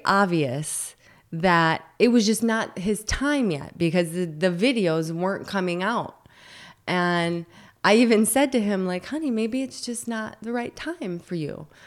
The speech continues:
Well, he didn't wanna hear that, of course.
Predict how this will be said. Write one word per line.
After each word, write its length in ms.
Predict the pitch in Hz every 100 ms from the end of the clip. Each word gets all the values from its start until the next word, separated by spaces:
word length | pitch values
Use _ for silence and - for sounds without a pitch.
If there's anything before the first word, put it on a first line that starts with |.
| - - -
Well, 140 | 175
he 180 | 180 247
didn't 180 | 311 311
wanna 160 | 311
hear 240 | 320 220 143
that, 380 | 135 143 214 185
of 100 | -
course. 600 | 156 - 196 240 -